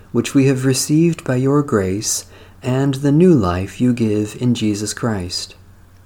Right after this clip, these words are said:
Especially we thank you for ministries of compassion, witness, and service, for those who make and grow the things we need,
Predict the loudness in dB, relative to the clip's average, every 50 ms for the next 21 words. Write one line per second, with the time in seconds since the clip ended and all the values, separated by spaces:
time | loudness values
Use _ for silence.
0 | -20 -20 -20 -20 -20 -20 -20 -20 -14 -8 -4 -4 0 2 2 2 2 0 -2 -2
1 | -2 0 2 0 0 0 0 0 0 0 -2 -4 -6 -4 -4 -4 -6 -6 -2 2
2 | 4 4 6 6 4 2 0 -2 -2 -2 -2 -2 -2 -6 -6 -6 -6 -8 -6 -6
3 | -4 -4 -4 -4 -4 -4 -4 -2 -2 -2 -2 -6 -10 -20 -20 -20 -18 -10 -4 0
4 | 0 0 0 0 -2 -2 -2 -2 -6 -8 -10 -10 -6 -4 -2 -2 -2 -2 -2 -2
5 | -2 -2 -2 -4 -8 -10 -8 -10 -10 -10 -12 -16 -20 -20 -20 -20 -20 -20 -20 -20
6 | -20 -20 -20 -20 -20 -20 -20 -20 -20 -20 -20 -12 -2 2 2 4 6 6 6 6
7 | 6 4 2 0 0 2 2 2 2 0 0 -2 -6 -12 -18 -10 -4 -4 -4 -4
8 | -2 0 0 2 4 4 4 2 2 0 -2 -4 -2 -2 -2 0 0 0 0 0
9 | 0 2 2 2 2 2 0 -2 -4 -6 -8